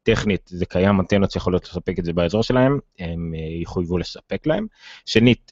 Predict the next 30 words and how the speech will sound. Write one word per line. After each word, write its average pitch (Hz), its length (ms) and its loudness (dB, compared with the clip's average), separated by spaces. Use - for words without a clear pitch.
לא 110 280 8
תהיה 90 240 2
תוספת - 500 -4
תשלום, - 260 -4
זאת - 100 -4
אומרת, 82 200 -2
כמה 104 240 4
שאנחנו 87 340 -2
משלמים 82 340 -2
עכשיו 78 300 0
על 76 80 -2
הדור 78 260 0
שלוש, 80 340 -6
שלוש - 220 -12
וחצי, 87 300 -6
איך 80 60 -16
שלא 85 120 -8
תקראו - 240 -6
לזה, 82 200 -2
לא 107 220 6
יהיה 98 120 6
תוספת - 420 -10
תשלום. 107 280 -6
בינתיים, 123 560 4
למרות 104 180 6
שזה 92 180 -2
כנראה 87 280 -2
גם 82 160 -4
יישאר 78 300 -8
אחר 85 220 -12